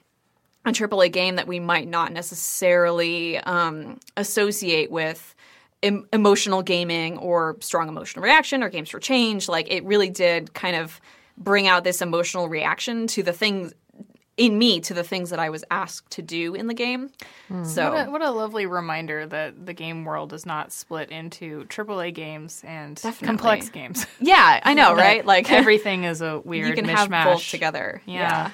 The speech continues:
Speaker 2: Well, I think triple A games oftentimes have the big budgets to create the kind of movie experience,
Speaker 3: Mm-hmm.
Speaker 1: Mm-hmm.
Speaker 2: and they create emotion through kind of some of the storytelling that
Speaker 1: Yeah.
Speaker 2: they, you know,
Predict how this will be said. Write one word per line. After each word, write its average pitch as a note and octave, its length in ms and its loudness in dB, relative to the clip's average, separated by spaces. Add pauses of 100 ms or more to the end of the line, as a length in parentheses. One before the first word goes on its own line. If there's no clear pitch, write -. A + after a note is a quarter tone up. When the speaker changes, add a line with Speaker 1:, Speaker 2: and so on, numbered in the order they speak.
(180)
Speaker 2:
Well, G#3 120 2
I A3 80 6
think C4+ 200 -6
triple A#3 340 -4
A G#3 100 -2
games F#3 520 -4
oftentimes F3 1120 -4
have F3+ 380 -2
the E3 100 -6
big D#3+ 320 -8
budgets E3 840 -6 (200)
to E3+ 320 -4
create F3 440 -6
the F3 60 -8
kind F3 260 -6
of D#3+ 240 -8
movie E3+ 440 -4
experience, G#3+ 1000 -10
Speaker 3:
Mm-hmm. F#3+ 180 -6
Speaker 1:
Mm-hmm. D#3+ 340 -8
Speaker 2:
and F3+ 220 0
they F3 120 -2
create F3+ 440 -4
emotion E3+ 600 -4
through E3 520 -8
kind E3 220 -10
of D#3+ 100 -10
some E3 240 -6
of D#3 100 -8
the D#3+ 340 -4 (480)
storytelling E3 880 -4 (180)
that A3+ 60 0
Speaker 1:
Yeah. E3+ 500 2
Speaker 2:
they, D#3+ 420 0 (140)
you G3 100 0
know, D#3+ 340 0